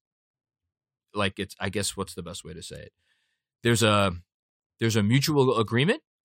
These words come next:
um, on, by both parties that it would be best if he continued his career elsewhere. Um, I, I, I didn't. <laughs>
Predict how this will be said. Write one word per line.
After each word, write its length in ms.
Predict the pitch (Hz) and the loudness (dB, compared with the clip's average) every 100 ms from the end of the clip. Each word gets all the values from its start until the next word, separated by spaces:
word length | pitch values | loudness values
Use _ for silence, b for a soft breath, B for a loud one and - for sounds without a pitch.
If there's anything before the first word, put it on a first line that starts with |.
| - | -4
um, 600 | 107 104 101 101 98 95 - | 0 0 0 0 -2 -4 0
on, 420 | 101 104 101 95 - | 0 2 0 -2 -2
by 200 | 104 104 | 0 0
both 300 | 98 104 - | 0 -2 0
parties 540 | 107 107 113 113 104 | 0 0 0 -2 -4
that 420 | 101 98 98 98 95 _ - | -2 -2 0 -2 -6 _ -6
it 180 | 107 - 104 | -6 -8 -12
would 420 | 98 104 101 95 _ _ _ _ _ - | -4 -4 -4 -8 _ _ _ _ _ -4
be 260 | 101 101 | 0 -2
best 480 | 98 110 151 - - | 0 2 2 0 -6
if 200 | 110 104 - - | -6 -6 -10 -10
he 240 | 107 104 | -4 -4
continued 640 | - 101 - 101 101 101 | -4 -8 -4 -2 0 -2
his 200 | 101 95 | -4 -6
career 380 | - 101 101 101 | -6 -4 -2 -2
elsewhere. 540 | 90 90 107 113 143 - _ _ _ _ _ - | -4 -6 -2 0 0 -6 _ _ _ _ _ -4
Um, 440 | 101 98 98 95 - - | 2 4 2 0 -4 0
I, 200 | 113 104 _ _ _ _ _ _ _ _ _ _ _ | 0 0 _ _ _ _ _ _ _ _ _ _ _
I, 160 | - 117 | -2 0
I 100 | 117 | 2
didn't. 300 | 120 123 220 - | 4 6 6 6
<laughs> 420 | 339 123 113 - | 6 6 6 4